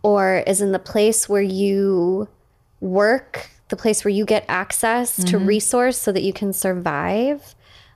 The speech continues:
Speaker 1: Like, and it's scary to stand up for yourself I R L. That's when baneful magic is so helpful and so
Speaker 2: Mm-hmm.
Speaker 1: important, because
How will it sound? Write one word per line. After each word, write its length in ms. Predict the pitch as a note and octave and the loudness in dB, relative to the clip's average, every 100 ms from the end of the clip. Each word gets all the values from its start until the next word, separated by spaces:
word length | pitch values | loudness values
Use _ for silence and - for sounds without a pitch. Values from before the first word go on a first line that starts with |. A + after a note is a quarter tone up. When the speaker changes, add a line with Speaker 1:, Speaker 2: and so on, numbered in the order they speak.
| - | -2
Speaker 1:
Like, 540 | A3+ A3 G3+ G3 - | 0 2 2 0 -4
and 120 | - A3 | -2 -2
it's 160 | - | 0
scary 560 | - - A3+ A3 A#3+ B3+ | -4 0 0 2 2 0
to 280 | - A#3+ A3+ | -2 -2 -2
stand 320 | - A3+ G#3 | -2 -2 -2
up 160 | G3+ - | -2 -2
for 140 | A3+ | 0
yourself 580 | G#3+ A3 - G#3+ G#3+ - - | 2 0 0 0 0 -2 -2
I 220 | G3 G#3+ | -2 -2
R 220 | G#3 G3+ - | -2 -2 -2
L. 440 | - D#3 G3+ C4 C#4+ - - - | -2 0 0 0 -2 -10 -16 -4
That's 220 | A3 A3 | -2 0
when 220 | E4+ E4+ | 2 2
baneful 460 | A3+ A#3 C#4 C#4 B3+ | 2 0 -2 -2 -2
magic 800 | G#3 F#3 G3 B3+ B3+ B3+ - - _ - | 0 -2 0 0 0 -2 -10 -16 _ -4
is 140 | A3+ G3 | -2 0
so 500 | - - G3 A3+ A3+ | 0 -2 -2 0 0
helpful 680 | - - - - C#4+ D4+ D4+ | -4 -8 -10 -6 -2 -2 -2
and 160 | A3 F#3+ | 0 0
so 160 | F#3+ | 0
Speaker 2:
Mm-hmm. 100 | A3+ | -2
Speaker 1:
important, 760 | G3+ - F3 - C4 D4 D#4 - | -2 -2 -4 -2 -4 -2 -4 -4
because 560 | A#3 - A3 A3 G#3 | -8 -2 0 0 0